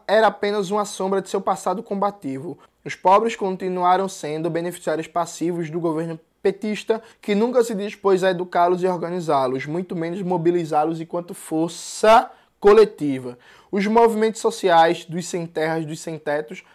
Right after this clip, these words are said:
foram mantidos à distância, no primeiro governo Dilma em particular. Os intelectuais foram marginalizados.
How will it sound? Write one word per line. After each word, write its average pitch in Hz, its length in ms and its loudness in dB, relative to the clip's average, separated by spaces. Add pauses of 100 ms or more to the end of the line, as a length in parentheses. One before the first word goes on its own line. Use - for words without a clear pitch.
(100)
foram 185 280 -2
mantidos 190 360 -2
à 185 60 2
distância, 151 800 -6
no 151 100 -16
primeiro 160 320 -2
governo 165 380 -4
Dilma 147 240 -4
em 135 60 -14
particular. 127 600 -12 (380)
Os 165 120 -6
intelectuais 214 680 2
foram 196 300 2
marginalizados. 190 1400 4